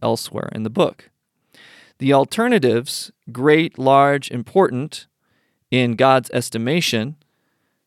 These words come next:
consider Psalm eighty-nine forty-one B, for example, or the merely idiomatic, exceptionally great slash large slash important,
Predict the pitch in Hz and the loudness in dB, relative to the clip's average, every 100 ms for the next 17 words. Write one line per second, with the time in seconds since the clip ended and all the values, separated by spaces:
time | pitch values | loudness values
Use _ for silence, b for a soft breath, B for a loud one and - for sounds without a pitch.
0 | _ - 110 - 117 113 107 101 - 127 | _ -14 -12 -2 2 2 0 -4 -6 -2
1 | 117 107 107 113 110 107 107 104 - 110 | 0 -2 -4 -6 -4 -4 -6 -6 -6 -6
2 | 107 104 110 135 107 131 - 107 - - | -6 -8 -4 -2 -2 -8 -12 -12 -10 -10
3 | - 147 b b b b b b - 170 | -10 -12 b b b b b b 2 4
4 | 160 143 143 147 196 196 190 175 170 _ | 4 2 0 0 2 4 4 2 -2 _
5 | - 175 202 190 175 156 160 156 135 - | 4 4 6 2 2 2 4 4 2 -2
6 | - _ _ _ _ _ _ _ _ - | -20 _ _ _ _ _ _ _ _ -6
7 | 131 - - 160 - 160 143 135 127 131 | -4 -2 -2 -2 -2 -2 0 0 0 -4
8 | _ 117 113 139 139 - _ _ _ _ | _ -14 0 2 2 -4 _ _ _ _
9 | - 123 120 - - 131 131 127 123 117 | -2 0 0 -2 -2 2 4 4 2 -4
10 | - - - 123 120 - 127 117 - 147 | -10 -10 -2 0 0 -2 -6 -6 0 0
11 | - 107 - | 0 -8 -12